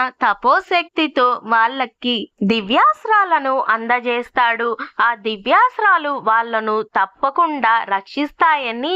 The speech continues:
చెప్పేసి ఆశీర్వదిస్తాడు. ఆ అస్త్రాలను అందుకున్న రామలక్ష్మణులు ఆయనకి వినయంగా నమస్కరిస్తారు. ఆ తరువాత తమకి ఇక సెలవేనని కోరుతారు. అందుకు విశ్వామిత్రుడు నవ్వుతూ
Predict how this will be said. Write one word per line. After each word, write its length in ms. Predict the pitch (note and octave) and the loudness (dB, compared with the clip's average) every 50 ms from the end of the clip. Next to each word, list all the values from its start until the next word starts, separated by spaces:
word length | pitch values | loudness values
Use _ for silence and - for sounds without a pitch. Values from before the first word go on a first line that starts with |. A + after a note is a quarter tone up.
| F4 B3 | -4 -4
చెప్పేసి 760 | - - A#3 F#3+ F#3+ _ - D4 E4 E4+ D4 D4 - B3+ A#3+ A#3+ - - | -2 -2 -2 -2 -2 _ -2 0 0 0 -2 -2 -4 -2 -2 -2 -2 -2
ఆశీర్వదిస్తాడు. 1120 | - G3 G3+ - - - B3+ A#3+ A#3+ B3 B3 G#3+ A#3+ A#3+ A3+ _ - C4 B3 A#3 A#3 A3+ B3 A#3 A3 B3+ E4+ - - C4 F#3+ F#3+ | -2 -2 -2 -2 -4 -6 -4 -2 0 -2 -2 -2 -6 -10 -8 _ -2 0 0 0 0 -2 -4 -6 -6 -8 -10 -12 -8 -4 -2 0
ఆ 140 | G#3+ A3 A3+ A3+ G#3+ - G#3 | 2 2 2 2 2 0 0
అస్త్రాలను 720 | G#3 - - - A#3+ D#4 F#4 G4+ G4+ G4+ F#4+ F4 D#4+ D#4 | -2 -4 -8 -2 0 2 2 2 2 2 0 0 2 2
అందుకున్న 600 | D4 B3+ A3+ A#3+ A#3+ B3 B3+ B3+ C4 B3+ A#3+ A#3 A3+ | 2 2 2 0 -4 -8 -6 -4 -4 -2 0 0 0
రామలక్ష్మణులు 1120 | G#3+ G3+ G3 F#3+ F#3 F#3+ G#3 A#3+ D4 E4+ F4+ F4+ F4+ - - E4 D#4 C#4+ C4 B3+ A#3+ G#3+ G#3+ G#3+ A3 - - - - - - | 0 0 2 2 2 0 0 -2 0 0 0 0 -2 -4 -2 -2 -2 0 0 -2 -2 0 -2 -2 -4 -6 -16 -16 -8 -2 0
ఆయనకి 520 | G#3 A3+ A#3 A3+ A#3 A#3+ A#3+ A3 A3 A#3 G#3+ | 0 0 0 -4 -6 -6 -6 -6 -6 -6 -2
వినయంగా 640 | F#3+ F#3+ F#3+ G3 G3 G#3 A3 A3+ A#3 A#3 A3+ C#4 D#4 D#4 | -2 0 0 0 0 0 0 0 -2 0 0 0 0 2
నమస్కరిస్తారు. 1200 | C4 A#3 G#3 G#3 G#3 G#3 - _ - D4 D#4 D#4 - C4+ - _ - - B3 A#3 A3+ A3 G#3+ G3 - - - - - A3+ | 2 0 -2 -2 -4 -8 -8 _ 0 0 0 0 -2 -8 -8 _ -2 0 0 0 0 -2 -4 -8 -8 -12 -16 -8 -2 0
ఆ 80 | A3 A3+ A3+ | 0 0 0
తరువాత 640 | A3+ - A3 G#3+ A#3 D4 F4+ F#4 F4+ E4 - - C4+ B3+ A#3+ A#3 A#3+ - | -2 -4 -4 -2 0 2 2 2 2 2 0 0 0 2 2 2 0 -2
తమకి 520 | - A#3+ G#3+ G#3+ A3 A#3 A3+ A3+ - A3 G#3+ G#3 - A#3 | -2 -2 -2 0 -2 -4 -6 -4 -4 -4 -4 -4 -4 -4
ఇక 160 | A3 - - A3 G#3+ A3 | -4 -2 0 0 0 0
సెలవేనని 880 | G#3+ - - G3 F#3+ G3 G3+ G3+ A3+ B3+ C4+ C#4 C#4 C4 A#3+ A#3+ C#4+ F4+ G4 - | -2 -4 -4 -4 -2 -2 -2 -2 0 -2 -2 0 -2 -2 -2 -2 -4 -4 -4 0
కోరుతారు. 680 | - E4+ D#4+ D#4+ D4+ C#4 A#3 - C4+ B3+ B3+ A#3+ A3+ G#3 G3 - - - - - - | 2 2 2 2 0 -2 -4 0 0 2 2 0 -2 -4 -8 -8 -12 -20 -14 -6 -4
అందుకు 280 | B3+ C#4+ D4 D#4 D#4 D#4 | -4 -2 -2 -4 -4 -4
విశ్వామిత్రుడు 960 | B3+ A3+ A#3 A3 - - C#4 D4+ F#4 A4 A4+ A4 G#4+ G#4 - G#4 E4 D4+ C#4+ A#3 A#3 | -4 -4 -4 -6 -6 -2 2 2 2 2 0 -4 -6 -4 -2 0 0 0 0 0 0
నవ్వుతూ 460 | G3+ G3 G3 F#3+ G#3+ G#3+ G#3+ - G#4 | 0 0 0 -2 -6 -4 0 2 2